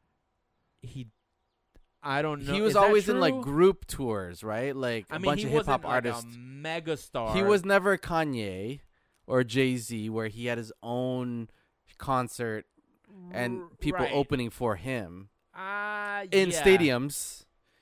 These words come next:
Speaker 2: He had theaters, probably. He had House of Blueses.
Speaker 1: I guess it depends on how you define A-list, too,
Speaker 2: Right,
Speaker 1: then.
Speaker 2: exactly. So, like, a Jay-Z, Beyonce, I would classify as A-list 'cause they,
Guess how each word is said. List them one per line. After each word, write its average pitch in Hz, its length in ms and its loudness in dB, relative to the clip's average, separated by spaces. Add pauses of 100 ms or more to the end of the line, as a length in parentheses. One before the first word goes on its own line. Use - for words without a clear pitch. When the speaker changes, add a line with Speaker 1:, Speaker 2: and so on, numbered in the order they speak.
Speaker 2:
He 180 140 0
had 180 180 4
theaters, 143 540 4
probably. 127 680 0
He 123 200 -6
had 117 360 -4 (360)
House 135 240 -4
of 123 80 -8
Blueses. 117 460 -2
Speaker 1:
I 117 100 -2
guess - 200 -4
it 175 80 -4
depends 151 320 -4
on 139 80 -10
how 139 120 -10
you 135 120 -8
define 120 440 -12
A-list, 110 440 -10
too, 123 60 -8
Speaker 2:
Right, 156 180 8
Speaker 1:
then. 127 80 0
Speaker 2:
exactly. 123 500 0
So, 139 280 0
like, 143 240 2
a 143 60 0
Jay-Z, 147 500 -2
Beyonce, 120 840 -2
I 127 180 0
would 120 160 -8 (160)
classify 110 460 -4
as 95 120 -10
A-list 92 400 -10
'cause 107 140 -12
they, 120 180 -4